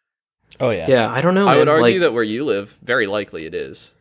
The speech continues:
Speaker 3: But
Speaker 2: So I, I told you before that, uh, I don't know if I mentioned it on the show, but I did play Elden Ring for a little bit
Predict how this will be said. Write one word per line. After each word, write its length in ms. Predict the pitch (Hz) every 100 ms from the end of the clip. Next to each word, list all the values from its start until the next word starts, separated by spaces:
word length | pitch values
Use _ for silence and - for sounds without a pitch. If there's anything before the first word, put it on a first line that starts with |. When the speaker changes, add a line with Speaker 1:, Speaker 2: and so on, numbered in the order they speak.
| _ -
Speaker 3:
But 160 | 156
Speaker 2:
So 240 | 160 160 151
I, 280 | 156 - 151
I 40 |
told 260 | 151 226 269
you 80 | 220
before 340 | 147 151 147
that, 320 | 131 - -
uh, 480 | 127 117 107 - - -
I 120 | 131
don't 120 | 131
know 60 | 120
if 80 | 117
I 40 |
mentioned 320 | 113 113 117
it 40 | 104
on 80 |
the 40 | 104
show, 220 | - 110
but 100 | 104
I 60 | 110
did 260 | 123 160
play 220 | 160 151 -
Elden 340 | 113 117 104
Ring 180 | 104 98
for 120 | -
a 20 | 101
little 220 | 110 107
bit 320 | 107 101 -